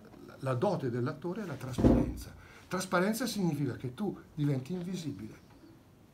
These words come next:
sei solo un portatore di parte. Fai dei suoni, oppure quando facevo Tiresia nell'Antigone, facevo i suoni degli uccelli, che, cioè, che robe molto primitive,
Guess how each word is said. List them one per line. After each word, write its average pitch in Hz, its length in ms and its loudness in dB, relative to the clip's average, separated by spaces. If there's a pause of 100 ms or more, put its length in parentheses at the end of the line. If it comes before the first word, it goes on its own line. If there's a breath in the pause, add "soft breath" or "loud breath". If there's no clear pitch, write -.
(140)
sei - 180 -6
solo 143 280 2
un 175 180 -2
portatore 143 720 -4
di 143 100 -2
parte. - 520 -12 (180)
Fai 156 180 -2
dei 147 160 0
suoni, 143 340 2
oppure 143 400 2 (360 loud breath)
quando 135 180 0
facevo 127 300 0
Tiresia 123 680 2 (280 loud breath)
nell'Antigone, 139 880 2 (440 loud breath)
facevo 123 280 -4
i 120 40 -2
suoni 131 260 0
degli 113 180 -4
uccelli, 147 540 0 (400)
che, 294 200 -4
cioè, 175 140 -10
che 247 140 -6
robe 185 460 2
molto 151 340 0
primitive, 123 560 -4